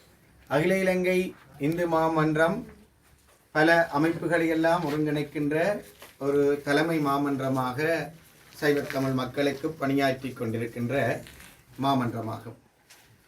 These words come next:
கொழும்பிலே தலைமையகத்தையும், அஹ், யாழ்ப்பாணம், அஹ், ஏனைய பல இடங்களில், அஹ், கிளை அமைப்புகளையும் கொண்டு, கிளிநொச்சி முதலிய இடங்களிலே கிளை அமைப்புகளையும் கொண்டு, அஹ், மிக சிறப்பாக பல்வேறு ஆலயங்களையும்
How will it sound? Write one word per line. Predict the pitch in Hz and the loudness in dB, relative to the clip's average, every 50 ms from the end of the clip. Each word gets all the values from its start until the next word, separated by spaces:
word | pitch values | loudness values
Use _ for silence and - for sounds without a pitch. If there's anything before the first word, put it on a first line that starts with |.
| _ _ _ _ _ _ | _ _ _ _ _ _
கொழும்பிலே | - 165 160 165 165 156 151 151 160 170 - | 0 2 4 4 4 4 4 2 2 2 0
தலைமையகத்தையும், | - 151 147 147 151 143 139 143 139 127 - 135 127 135 147 170 220 - - - - - - - - - - | 0 0 0 0 0 0 0 -2 -4 -4 -4 -4 -2 -2 -2 -2 -4 -8 -10 -14 -20 -20 -20 -20 -18 -6 0
அஹ், | 135 131 127 127 127 127 127 127 131 | 2 4 6 6 6 4 4 2 2
யாழ்ப்பாணம், | 135 143 143 156 151 - - 147 139 139 139 147 170 208 - - - - - - - _ _ - | 2 2 2 2 0 -2 0 0 2 2 2 0 -2 -4 -8 -12 -16 -20 -20 -20 -20 _ _ -8
அஹ், | 147 143 139 139 165 165 - | -4 0 2 2 2 2 2
ஏனைய | 147 151 151 151 147 147 143 139 139 135 135 - | 0 0 0 0 0 0 0 0 0 -2 -4 -4
பல | - 143 143 139 | -2 -2 0 2
இடங்களில், | 135 135 135 135 131 135 135 139 135 135 135 - - - | 2 2 2 2 0 0 0 0 0 -2 -4 -4 -6 -6
அஹ், | 120 123 123 120 120 123 | -4 -2 -2 -2 -2 -2
கிளை | - 143 143 139 | -2 0 0 0
அமைப்புகளையும் | 131 135 131 131 131 123 131 127 127 127 120 120 | 0 0 -2 -4 -6 -6 -4 -4 -2 -2 -2 -4
கொண்டு, | 117 - 135 127 120 107 110 107 - - - - | -2 -2 -2 0 0 -2 -4 -6 -10 -12 -12 -6
கிளிநொச்சி | - 135 131 127 120 117 120 135 | -2 0 0 0 0 -2 -4 -4
முதலிய | 127 120 120 120 120 120 120 | -4 -4 -2 -2 -2 -2 -2
இடங்களிலே | 117 117 120 123 120 120 117 117 117 127 147 147 | -2 -2 -2 -4 -4 -4 -4 -2 -2 -2 -2 -2
கிளை | 147 143 135 127 117 | -2 -4 -6 -4 -4
அமைப்புகளையும் | 117 120 113 - - 110 113 113 110 107 110 | -4 -4 -6 -8 -8 -8 -6 -4 -4 -4 -4
கொண்டு, | 113 117 117 110 107 110 127 156 - - - - - - - - - - - - - - - - - - - - | -6 -6 -6 -4 -4 -4 -4 -4 -6 -8 -14 -20 -20 -20 -20 -20 -20 -20 -20 -20 -20 -20 -20 -20 -20 -20 -10 -6
அஹ், | 120 123 123 123 123 120 120 117 120 - - | -2 0 0 0 0 0 -2 -4 -4 -6 -4
மிக | 135 147 156 156 | 0 2 2 2
சிறப்பாக | 156 - 160 151 160 156 - - 160 147 143 135 135 160 180 202 247 - - _ _ _ _ _ | 2 4 4 4 4 4 2 0 0 0 0 2 0 0 0 0 -2 -6 -12 _ _ _ _ _
பல்வேறு | - 147 151 156 160 160 156 151 147 135 | -2 0 0 2 4 6 6 6 6 4
ஆலயங்களையும் | 127 139 143 147 147 147 143 143 139 135 135 135 135 139 156 180 214 247 | 4 4 4 4 2 0 0 0 0 0 0 0 0 0 -2 -2 -4 -6